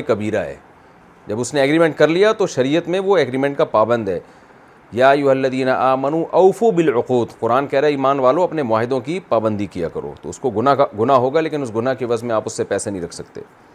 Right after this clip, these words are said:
سید لڑکی کا غیر سید سے نکاح، کیا سید کسی غیر سید سے شادی کر سکتی ہے؟ ہماری فیملی میں صرف سید میں شادی کرنے کی اجازت ہوتی ہے، غیر سید سے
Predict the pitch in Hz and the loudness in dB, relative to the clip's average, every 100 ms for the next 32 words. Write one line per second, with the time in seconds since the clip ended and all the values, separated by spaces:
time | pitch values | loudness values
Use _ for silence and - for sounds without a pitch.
0 | - - - - - - - - _ - | -20 -20 -20 -20 -20 -20 -20 -20 _ -10
1 | - 143 185 202 175 151 135 151 156 180 | 0 0 4 4 4 2 4 2 2 -4
2 | 180 170 143 131 101 107 135 151 143 - | -10 -4 0 2 2 2 2 2 0 -2
3 | 120 113 120 120 - 104 92 101 90 73 | -4 -2 -4 -6 -6 -6 -6 -6 -6 -6
4 | - - - 113 113 120 117 - 113 117 | -12 -20 -8 2 4 4 2 0 -4 -2
5 | 113 - 110 117 107 101 117 123 120 113 | -2 -4 -10 -6 -6 0 4 4 2 0
6 | 113 117 117 - 113 - 107 107 113 107 | -4 -2 -4 -2 -4 0 0 0 -6 -6
7 | 101 107 - 143 147 147 143 139 - - | -6 -8 -6 0 4 4 2 -2 -12 -20
8 | - - - - - 117 156 175 165 165 | -20 -20 -20 -20 -2 4 6 6 4 2
9 | 165 165 165 160 156 160 147 - 151 151 | 2 0 2 2 4 2 2 0 0 0
10 | 143 151 139 147 139 143 143 135 139 127 | 0 0 0 2 2 0 -2 -2 -2 -4
11 | 135 123 127 127 127 120 120 123 113 117 | -2 4 4 4 0 -2 -4 -2 0 2
12 | 120 101 113 123 117 - 113 117 113 127 | 2 2 2 2 0 -4 -2 -2 -4 -6